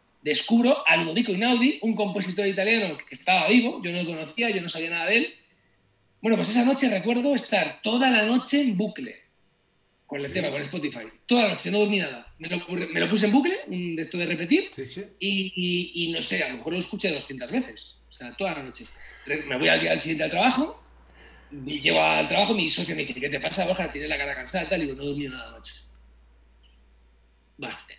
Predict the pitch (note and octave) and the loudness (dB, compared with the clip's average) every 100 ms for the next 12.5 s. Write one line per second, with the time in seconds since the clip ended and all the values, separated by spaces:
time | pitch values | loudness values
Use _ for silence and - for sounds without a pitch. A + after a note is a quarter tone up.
0 | _ _ C3+ F3 F3+ D3 D3 A3 A#3+ B3 | _ _ -6 0 0 0 2 2 2 0
1 | D#3 - A3 A3+ A3 G#3+ G#3+ B3+ D4+ - | -2 0 2 4 4 4 4 4 2 -2
2 | D3 F#3 C3+ C3+ C#3+ D3+ D#3 D#3 F#3+ G#3+ | -2 -2 -2 -6 -8 -4 -4 -2 0 0
3 | G#3 G3+ A#3+ C4 E4+ - _ _ - D3+ | 2 2 2 2 0 -10 _ _ -6 -2
4 | F#3+ F#3 G#3 G3+ D#3+ C#3 C3+ A#2 - - | 0 0 -2 -2 -2 -4 -6 -8 -10 -12
5 | - D#3 E3+ - - G#3+ - - _ - | -12 -8 -6 -8 -10 -12 -16 -20 _ -20
6 | - _ _ D3+ D3+ A3+ G#3 G#3+ A3+ - | -20 _ _ -8 0 2 4 6 4 4
7 | E3+ E3+ F3 E3 E3 C#3+ C3+ C3 A#3 A#3+ | -2 2 2 2 2 0 -2 -2 0 4
8 | C4 C4 G#3+ A3 G#3 F#3 F3+ D#3+ - - | 4 4 0 0 0 0 -4 -6 -8 -16
9 | _ _ _ _ _ _ _ _ _ _ | _ _ _ _ _ _ _ _ _ _
10 | G#3 G#3 G#3 G#3+ G3+ F3+ F3 F3 F3+ F3+ | 0 2 2 2 0 0 0 0 0 0
11 | A3+ A3+ A#3 B3+ C4+ G#3+ - - D3 D3+ | 2 4 4 4 4 2 -2 -4 -6 -6
12 | F3 D#3+ C3 B2 | -4 -6 -10 -18